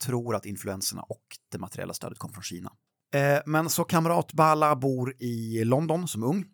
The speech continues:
och engagerar sig kommunistiskt tillsammans med andra singaporianer i exil.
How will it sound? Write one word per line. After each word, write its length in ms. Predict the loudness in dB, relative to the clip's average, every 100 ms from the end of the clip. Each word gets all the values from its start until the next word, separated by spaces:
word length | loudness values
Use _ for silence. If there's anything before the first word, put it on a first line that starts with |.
| _ _ -8
och 160 | 0 0
engagerar 420 | 0 -2 -2 -2
sig 200 | -2 -4
kommunistiskt 680 | -2 -2 0 0 0 0 -2
tillsammans 580 | -4 -2 -2 -4 -4 -4
med 160 | -6 -2
andra 500 | -2 -2 0 0 0 -2
singaporianer 920 | 0 0 -2 -6 -4 -2 -4 -8 -14 _ -16
i 160 | -14
exil. 380 | -6 -4 -4